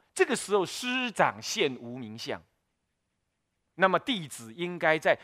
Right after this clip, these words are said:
师长的无名相当中起更大的恭敬，因为师长在牺牲他自己，他在牺牲他自己。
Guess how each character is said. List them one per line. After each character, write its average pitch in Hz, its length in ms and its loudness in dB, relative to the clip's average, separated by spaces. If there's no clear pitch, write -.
师 330 300 -2
长 170 200 6
的 135 140 -4
无 147 140 -4
名 175 220 -6
相 175 280 4
当 135 220 0
中 123 160 -6
起 - 360 -2
更 151 240 4
大 143 200 6
的 117 80 -12
恭 110 240 -14
敬， 104 280 -16
因 240 120 -14
为 226 60 -10
师 240 160 -16
长 147 160 -4
在 180 100 -4
牺 220 280 -16
牲 185 200 -6
他 180 120 -8
自 143 200 -20
己， - 220 -20
他 208 100 -12
在 202 120 -8
牺 190 220 -12
牲 175 200 -4
他 160 120 -10
自 147 220 -18
己。 - 200 -20